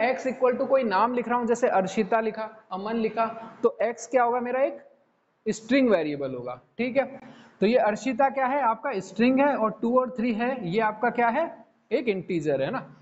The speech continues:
ये constant integer है, ये आपका constant string है, और ये आपका variable string है, और ये आपका variable integers है ना। ये चार चीजें भी ध्यान में रखो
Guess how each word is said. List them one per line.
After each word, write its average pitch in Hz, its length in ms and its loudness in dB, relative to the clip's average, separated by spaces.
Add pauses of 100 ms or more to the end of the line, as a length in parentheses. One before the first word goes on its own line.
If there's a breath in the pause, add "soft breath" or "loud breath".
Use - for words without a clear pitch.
(120 loud breath)
ये 208 140 2
constant 233 600 -2
integer 254 460 0
है, 277 220 -4 (220)
ये 185 140 2
आपका 220 300 0
constant 190 580 -2
string 165 340 -4
है, 165 120 -6 (120)
और 190 80 0
ये 208 80 0
आपका 214 320 2 (720)
variable 208 520 0
string 240 320 -2
है, 302 120 4
और 202 140 0
ये 202 80 2
आपका 190 260 2
variable 156 460 2
integers 131 500 -6
है 214 60 -2
ना। 254 180 -2
ये 220 200 0
चार 247 360 0
चीजें 254 320 -4
भी 247 120 -6
ध्यान 185 300 -4
में 196 120 -4
रखो 127 280 -6